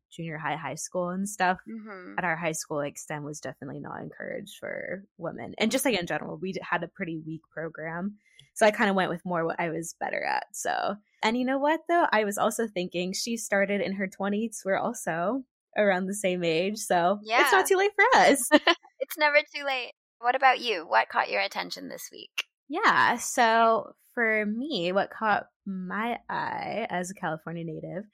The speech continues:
Speaker 1: was the fact that a baby beaver sighting is heralding the reemergence of California's beaver population.
Speaker 2: Woo.
Speaker 1: Um, so love baby animals in general. <laughs> So,
Speaker 2: <laughs>
Speaker 1: but this one is really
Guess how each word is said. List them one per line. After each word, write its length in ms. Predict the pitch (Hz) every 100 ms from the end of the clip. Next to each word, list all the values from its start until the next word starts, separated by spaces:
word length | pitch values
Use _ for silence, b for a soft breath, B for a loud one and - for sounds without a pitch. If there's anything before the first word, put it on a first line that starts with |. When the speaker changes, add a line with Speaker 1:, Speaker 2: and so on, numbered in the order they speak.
| B B B
Speaker 1:
was 720 | 214 214 196 196 202 233 -
the 100 | 208
fact 340 | 202 175 202 -
that 200 | 165 -
a 60 | 180
baby 340 | 180 185 220
beaver 400 | 208 180 165 175 185
sighting 680 | - 151 160 165 180 220 - -
is 140 | 190 -
heralding 440 | 180 175 180 180
the 80 | 170
reemergence 680 | 170 180 175 160 160 185 -
of 120 | 185 -
California's 760 | 175 170 175 - 175 170 175 - 165
beaver 340 | 165 208 - -
population. 920 | - - - - 208 - - - 196 339
Speaker 2:
Woo. 460 | 415 403 392 392 190
Speaker 1:
Um, 520 | 185 180 175 175 208
so 280 | 208 190 -
love 240 | 196 208 208
baby 420 | 247 247 247 254 _ _ -
animals 640 | 214 214 220 226 254 -
in 160 | 247 226
general. 460 | 214 190 190 233
<laughs> 20 | 285
So, 180 | -
Speaker 2:
<laughs> 920 | 294 262 294 277 294 381 - - - 247
Speaker 1:
but 160 | 285
this 180 | 302 392
one 140 | 381 320
is 180 | 311
really 220 | 302 285